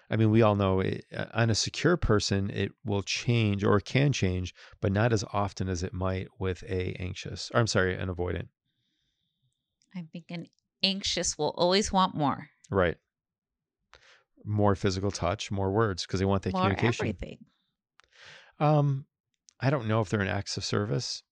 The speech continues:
Speaker 1: They might be.
Speaker 2: Little nice, sweet gifts. And gestures.
Speaker 1: True.
Speaker 2: I
Speaker 1: Okay, I
Speaker 2: think,
Speaker 1: could see that.
Speaker 2: I think an anxious, any attention
Speaker 1: True.
Speaker 2: will fill their tank.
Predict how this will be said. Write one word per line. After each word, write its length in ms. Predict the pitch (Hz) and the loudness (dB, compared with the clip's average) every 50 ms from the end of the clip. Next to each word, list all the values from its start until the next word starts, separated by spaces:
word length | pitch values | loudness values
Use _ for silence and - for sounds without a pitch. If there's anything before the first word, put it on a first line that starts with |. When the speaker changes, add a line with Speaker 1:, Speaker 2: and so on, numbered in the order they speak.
| _ _ _ | _ _ _
Speaker 1:
They 80 | - 110 | -2 0
might 200 | 120 180 185 143 | 2 0 0 0
be. 300 | 110 98 95 101 107 - _ _ _ _ _ _ _ _ _ _ _ _ _ _ _ _ _ _ | 0 0 -2 -2 -4 -8 _ _ _ _ _ _ _ _ _ _ _ _ _ _ _ _ _ _
Speaker 2:
Little 240 | 208 202 196 202 202 | -8 -6 -2 -2 -2
nice, 340 | 196 190 185 185 190 - - | 0 0 0 -2 -2 -4 -8
sweet 360 | - - - - 208 - - | -10 -8 -6 -6 -8 -8 -4
gifts. 560 | - 214 214 285 - - - - - - - - _ _ _ _ _ _ _ _ _ _ _ _ _ _ - | -2 -2 -2 -2 -4 -8 -14 -16 -16 -16 -18 -20 _ _ _ _ _ _ _ _ _ _ _ _ _ _ -10
And 160 | 196 196 196 | -8 -6 -2
gestures. 760 | 214 220 214 233 - - - - 330 339 359 - - - - - - | 0 0 0 0 0 -4 -4 -4 -4 -4 -4 -4 -4 -6 -6 -6 -2
Speaker 1:
True. 340 | - - 135 120 117 117 113 - | 2 4 6 6 6 4 0 -2
Speaker 2:
I 120 | - - 98 | 0 2 4
Speaker 1:
Okay, 160 | - 139 123 | 6 6 6
I 40 | 120 | 6
Speaker 2:
think, 100 | 120 127 | 6 4
Speaker 1:
could 100 | 143 131 | 2 2
see 120 | - - 110 | 2 2 2
that. 180 | 98 98 101 | 4 4 4
Speaker 2:
I 80 | 196 214 | 2 0
think 300 | - - 233 220 220 - | 0 -2 -4 -4 -4 -4
an 180 | 113 - - - | -4 -6 -6 -6
anxious, 560 | - 180 175 180 180 - - 208 196 - - - _ _ - | -6 -6 -4 -4 -4 -4 -4 -4 -6 -8 -10 -16 _ _ -2
any 300 | 190 196 202 202 202 208 | -2 0 0 0 0 0
attention 800 | 196 - - 208 175 180 185 - - 233 220 226 240 269 294 285 _ _ _ | 0 0 0 2 2 2 0 0 2 2 4 4 4 2 0 -2 _ _ _
Speaker 1:
True. 260 | - - 110 98 92 85 - _ _ _ _ _ _ | -4 -2 0 0 0 -2 -6 _ _ _ _ _ _
Speaker 2:
will 180 | - 185 185 175 | -2 0 0 0
fill 280 | - - - 185 185 | 0 0 2 2 4
their 180 | 180 190 180 180 | 4 4 2 2
tank. 420 | - - - 170 170 180 - - | 0 -2 -4 -4 -4 -6 -8 -10